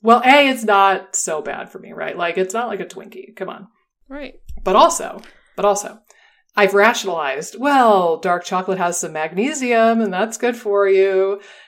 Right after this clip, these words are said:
Speaker 1: And it's good to enjoy your food, and that's good for you. And, you know, it, it's, it's not that bad. Well, so admittedly, for,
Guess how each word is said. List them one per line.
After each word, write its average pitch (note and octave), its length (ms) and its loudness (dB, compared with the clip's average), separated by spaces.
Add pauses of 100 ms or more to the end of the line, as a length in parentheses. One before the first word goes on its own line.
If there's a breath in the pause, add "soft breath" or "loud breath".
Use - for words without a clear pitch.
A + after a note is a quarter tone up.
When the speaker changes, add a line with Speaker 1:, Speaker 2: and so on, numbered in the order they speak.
(140)
Speaker 1:
And F3 960 -2 (240)
it's G3 300 4
good F3+ 280 0
to G3+ 120 2
enjoy G3 320 6
your G3+ 160 8
food, B3+ 560 2
and F3 240 -2
that's G#3+ 320 -2
good A#3 220 0
for A3 360 -2
you. A3+ 800 0
And, F#3+ 720 2 (140)
you A3+ 160 -6
know, E3 260 -2
it, F#3 240 -10
it's, A3+ 400 -6
it's G#3 200 -4
not G3 200 -6
that G3 180 -2
bad. B3 340 -2 (520 soft breath)
Well, G#3+ 260 2
so G3 640 0 (140)
admittedly, F#3+ 760 0
for, - 360 -6